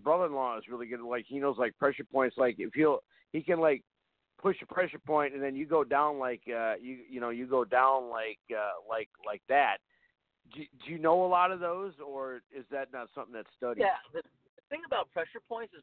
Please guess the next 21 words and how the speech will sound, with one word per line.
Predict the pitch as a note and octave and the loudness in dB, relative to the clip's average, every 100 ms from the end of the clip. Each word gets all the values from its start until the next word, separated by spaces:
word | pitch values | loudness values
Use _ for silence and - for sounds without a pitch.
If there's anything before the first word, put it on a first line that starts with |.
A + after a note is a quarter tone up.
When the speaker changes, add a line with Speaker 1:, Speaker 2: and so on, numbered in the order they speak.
| - | -8
Speaker 2:
pressure | F#3+ C4+ A#3+ | -8 -8 -12
points | B3+ A#3+ - | -8 -8 -10
are | C3+ - | -12 -10
good | C#3+ E3 E3 _ _ _ - | -6 -6 -8 _ _ _ -6
for | D#3 C#3 C3 B2 A2+ _ _ _ _ _ _ _ _ _ _ | -4 -4 -4 -8 -10 _ _ _ _ _ _ _ _ _ _
not | D3+ D#3 E3+ F#3 D#3 | -10 -2 2 2 0
an | D3+ | -8
intense | C#3 - D#3+ C#3+ - | -10 -8 -10 -10 -10
situation. | C#3+ - A#2 B2 B2 - - _ _ - | -10 -10 -6 -4 -6 -14 -20 _ _ -8
If | C3 _ _ _ - | -8 _ _ _ 0
someone's | G#3 G#3+ D#3 | 0 0 -4
getting | D#3+ D#3+ | -6 -4
a | C#3 | -4
little | C#3+ D#3+ C#3+ | -2 -2 -2
bit | C#3+ B2 | -6 -4
rowdy | B2 C#3+ D3+ | -2 -2 -4
and | C#3 | -14
a | A#2+ | -14
little | A#2+ C3+ C3+ | -10 -10 -8
bit | C3+ B2+ | -8 -10
rambunctious | B2 A#2 A2 A#2 C3+ - | -10 -12 -6 -6 -6 -14